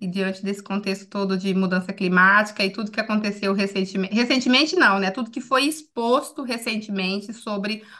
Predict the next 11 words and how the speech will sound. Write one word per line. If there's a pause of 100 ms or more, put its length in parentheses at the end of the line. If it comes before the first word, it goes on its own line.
(160)
o
povo
Yanomami,
porque
essa
violação
de
direitos (400)
e
de,
de,